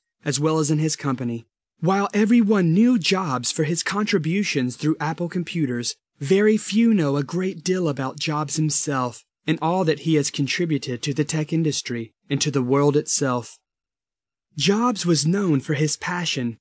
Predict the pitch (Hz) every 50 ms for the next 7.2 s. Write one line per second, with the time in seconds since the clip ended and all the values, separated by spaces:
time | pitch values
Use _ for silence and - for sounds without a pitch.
0 | _ - 151 147 151 175 160 185 165 143 190 196 202 196 - - 147 143 156 147
1 | 139 160 175 170 160 135 - - - 147 135 135 135 - - 139 - - - 151
2 | 160 160 170 175 165 - - - _ - 165 190 - - 151 139 131 127 123 120
3 | 120 - - _ _ _ _ _ _ _ - 202 208 - - 190 208 226 233 220
4 | 170 156 143 - - - 196 190 160 139 139 135 - - - 175 180 - - -
5 | 139 135 131 - - 151 143 147 147 - - 180 170 170 147 156 139 127 - -
6 | - - 165 156 139 127 - - 139 139 139 151 165 160 - 143 - - 139 123
7 | 117 117 117 113